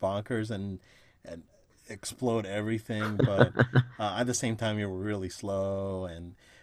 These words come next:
Speaker 1: you know, so, um, I'm, I appreciate that they are bring, bringing some more variety, uh, on it. So, uh, yeah, so, um, that's, uh, that's pretty much how it's, how it's gonna go. So, uh,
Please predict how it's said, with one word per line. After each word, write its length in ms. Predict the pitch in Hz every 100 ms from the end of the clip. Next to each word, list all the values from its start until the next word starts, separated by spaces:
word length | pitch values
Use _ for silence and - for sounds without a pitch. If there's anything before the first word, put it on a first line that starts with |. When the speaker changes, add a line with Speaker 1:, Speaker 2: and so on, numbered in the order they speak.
| -
Speaker 1:
you 80 | 117
know, 120 | 101 - - _
so, 320 | - 123 104
um, 320 | 104 113 113 -
I'm, 120 | 123
I 200 | 120 123
appreciate 440 | 127 139 123 120 104
that 100 | 101
they 160 | 101
are 180 | 101 98
bring, 340 | 95 104 107 110
bringing 260 | 117 113
some 160 | 104 110
more 360 | 101 101 104
variety, 640 | 98 95 98 101 98 95 95 - _ -
uh, 340 | 101 95 92 95 104 _
on 200 | 101 95
it. 180 | 95 98 _
So, 520 | - - 101 95 95 - _ _ _ _ _ _ _ _
uh, 520 | 98 110 110 107 107 104
yeah, 380 | 98 147 190 143 - -
so, 480 | - 123 123 120
um, 380 | 120 113 107 98 - _ _ _ _ _ - 110
that's, 220 | 110 -
uh, 240 | 135 135 127 _ _ - _ _ _
that's 80 | -
pretty 140 | 208
much 120 | 202
how 80 | 202
it's, 240 | 190 180 -
how 140 | 180
it's 100 | 160
gonna 180 | 170 151
go. 400 | 131 170 190 147
So, 420 | - 135 123 120
uh, 400 | 117 113 104 95